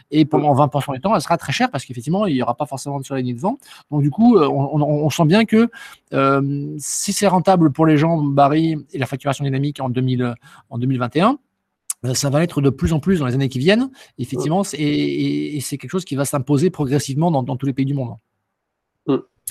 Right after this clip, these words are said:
Speaker 2: C'est, euh, c'est, on peut, on peut imaginer que ça, ça, c'est un scénario, ouais, c'est clair.
Speaker 1: D'accord.
Speaker 2: En tout cas,
Speaker 1: Alors,
Speaker 2: en tout cas,
Speaker 1: après
Speaker 2: en, en tout cas, en Europe, c'est, c'est la vision, justement, c'est pour ça qu'il y a le, c'est,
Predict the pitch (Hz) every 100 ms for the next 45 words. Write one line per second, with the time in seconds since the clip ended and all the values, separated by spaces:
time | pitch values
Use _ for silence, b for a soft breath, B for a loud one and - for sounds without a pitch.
0 | - - 127 117 110 107 110 110 - 127
1 | 113 113 123 120 135 131 113 123 123 -
2 | 117 110 - - 117 117 127 120 113 110
3 | 110 - - 117 117 _ 160 147 - _
4 | - 151 156 180 180 - 180 151 147 135
5 | 139 170 131 123 135 131 - 123 120 120
6 | 110 120 143 127 123 127 120 110 143 135
7 | 110 110 123 - -